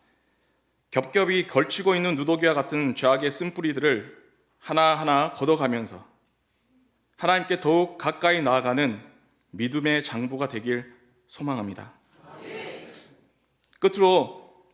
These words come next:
나에게 좋은 것으로 채우시고 인도하시는 하나님께 감사드립니다. 또한 새가족, 새가족 학교를 통해 행복과 성장의 이유를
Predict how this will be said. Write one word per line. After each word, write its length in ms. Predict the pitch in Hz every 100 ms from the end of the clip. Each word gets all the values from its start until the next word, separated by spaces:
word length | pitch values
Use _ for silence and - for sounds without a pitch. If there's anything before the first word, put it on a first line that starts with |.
| -
나에게 320 | 117 160 185
좋은 300 | 180 175 214
것으로 260 | 190 180 165
채우시고 420 | - 170 165 160
인도하시는 920 | 135 160 160 143 139 147 127 - - _ _ _
하나님께 560 | - 165 165 151 151 147
감사드립니다. 840 | - 123 135 120 117 107 107 98 - _ _ _ - - - - - - - _ -
또한 240 | 170 175
새가족, 640 | 190 196 196 190 185 -
새가족 440 | - 196 196 185 -
학교를 380 | 196 220 190 180
통해 440 | 127 135 117 110 - _ _ _ _ -
행복과 540 | 202 202 202 175 180
성장의 600 | 180 190 190 180 185 127
이유를 600 | 135 175 165 117 98